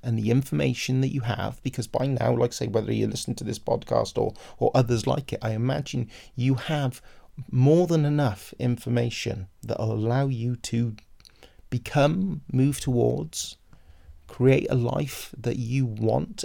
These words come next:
a person that you will be. Just use that information and recognize, like I say, every once in a while,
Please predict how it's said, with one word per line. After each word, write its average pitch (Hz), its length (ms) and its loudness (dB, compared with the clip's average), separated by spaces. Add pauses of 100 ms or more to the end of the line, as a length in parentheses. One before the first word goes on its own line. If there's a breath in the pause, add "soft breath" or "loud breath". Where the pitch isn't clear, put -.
a 117 120 -2
person 139 520 -2
that 131 120 -4
you 120 140 -4
will 117 160 2
be. 107 340 -4 (600 soft breath)
Just - 420 -2
use 139 380 -2
that 131 180 0
information 135 680 -2
and 117 160 -2
recognize, 131 560 0
like 135 100 -2
I - 20 -10
say, - 180 0
every 123 260 -2
once 143 260 -2
in 135 80 0
a 131 40 2
while, 180 280 0